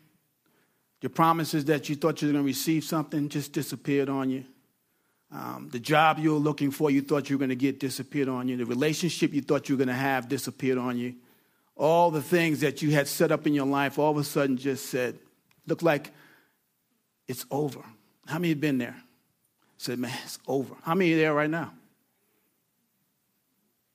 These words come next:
And sometimes you get into that, "It's over." And what I'm gonna take this word, now the word, if you look it up in the dictionary, what it means, it doesn't change what it means.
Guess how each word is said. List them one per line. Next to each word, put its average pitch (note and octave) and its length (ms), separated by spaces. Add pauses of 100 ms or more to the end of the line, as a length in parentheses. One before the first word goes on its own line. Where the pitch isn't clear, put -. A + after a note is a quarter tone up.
(1400)
And C3+ 140
sometimes F3+ 400
you D3+ 80
get E3 140
into F#3 180
that, D3 160
"It's B2+ 240
over." D3+ 480 (840)
And D3 480 (160)
what F3 120
I'm A#3 120
gonna A#3 120
take G#3+ 240
this G3 160
word, G#3 600
now E3 220
the D#3+ 120
word, F#3+ 360
if D#3 100
you F3 80
look F#3 160
it F#3+ 80
up F#3+ 120
in F#3+ 60
the E3 80
dictionary, F#3+ 480
what D#3 180
it D3+ 80
means, F#3 380
it C#3+ 80
doesn't D#3+ 280
change E3+ 420
what F3+ 100
it F3 80
means. G3 480